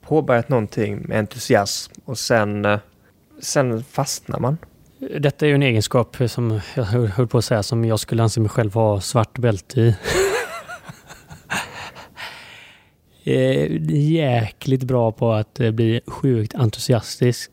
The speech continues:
Speaker 2: över någonting. Jag entusiasmerar mig själv och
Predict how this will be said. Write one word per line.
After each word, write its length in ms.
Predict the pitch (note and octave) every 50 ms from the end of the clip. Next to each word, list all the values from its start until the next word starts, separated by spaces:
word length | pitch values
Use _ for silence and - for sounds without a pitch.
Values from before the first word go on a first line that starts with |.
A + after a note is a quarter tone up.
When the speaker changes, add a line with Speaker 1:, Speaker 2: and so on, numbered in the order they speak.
| _ _ -
Speaker 2:
över 220 | E3 C3+ A#2+ A#2+
någonting. 420 | A#2+ A2+ G#2+ G2+ G#2+ A2 G#2 C3+ - - _ _ _ _ - _ _ _ - _ _ - - - - - - - _ _ _ _ _ _ _
Jag 160 | D#3+ D3+ C3
entusiasmerar 880 | C3 B2+ - C#3 B2 - C#3+ B2+ - - D3 C#3 B2 A#2 A2 A2+ A2+ A2+
mig 160 | A2+ A#2 A#2
själv 520 | - - - C#3+ B2 A2+ G#2+ G#2+ G#2+ A2 G#2+
och 220 | G2+ - - B2+